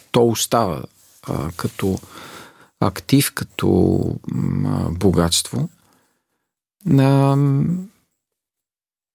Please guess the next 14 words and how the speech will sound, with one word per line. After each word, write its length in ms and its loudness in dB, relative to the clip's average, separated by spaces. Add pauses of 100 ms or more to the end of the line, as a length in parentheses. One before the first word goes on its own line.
в 40 4
резултат 540 2 (500)
най-вече 640 4
на, 240 0 (140)
може 360 2
би, 120 -4
тези 340 2
два 220 0
процеса, 720 -2 (1080)
а, 680 2
и 160 4
до 140 4
момента, 880 2 (400)
а, 60 -4